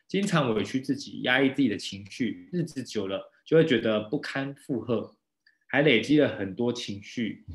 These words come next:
然后心情非常忧郁，无法宣泄哦。所以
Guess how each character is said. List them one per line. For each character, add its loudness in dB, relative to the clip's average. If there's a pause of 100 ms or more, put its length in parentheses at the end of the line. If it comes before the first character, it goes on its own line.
(260)
然 -6
后 2
心 -2
情 -6
非 0
常 0
忧 2
郁， -2 (800)
无 2
法 2
宣 -2
泄 -2 (400)
哦。 -8
所 -2
以 4